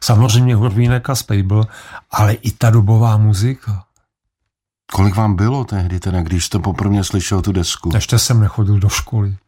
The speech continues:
Speaker 2: Takže čtyři, pět?
Speaker 1: Ne, pět. Já jsem pět nebo šest, já jsem začal chodit od sedmi.
Speaker 2: A to vás chytla dobová muzika?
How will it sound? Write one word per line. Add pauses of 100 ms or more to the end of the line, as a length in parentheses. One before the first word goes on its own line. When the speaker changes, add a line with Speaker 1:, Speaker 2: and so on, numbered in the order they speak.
(360)
Speaker 2:
Takže (180)
čtyři,
pět?
Speaker 1:
Ne,
pět.
Já
jsem
pět
nebo
šest,
já
jsem
začal
chodit
od
sedmi. (360)
Speaker 2:
A
to
vás
chytla
dobová
muzika?